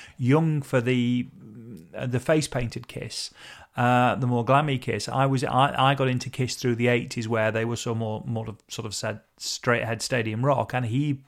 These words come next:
he, that guitar solo was one of the first things I remember, and I remember him playing it, and I remember him on the video, and I remember reading an article about him in Guitarist,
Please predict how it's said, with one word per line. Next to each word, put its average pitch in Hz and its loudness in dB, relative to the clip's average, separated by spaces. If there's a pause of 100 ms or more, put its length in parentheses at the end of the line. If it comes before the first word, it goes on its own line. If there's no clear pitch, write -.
(160)
he, 127 0
that 131 2
guitar 131 2
solo 117 0
was 117 -4
one 117 -2
of 110 -6
the 107 -8
first 139 -2
things 135 -2
I 117 0
remember, 101 -2 (420)
and 127 6
I 117 6
remember 117 4
him 117 4
playing 110 0
it, 113 0
and 110 -2
I - 2
remember 113 2
him 107 -2
on 104 -2
the 104 -2
video, 135 4
and 117 2
I 107 0
remember 104 0
reading 107 -2
an 117 2
article 123 -2
about 117 0
him 113 -6
in 107 -8
Guitarist, 123 -2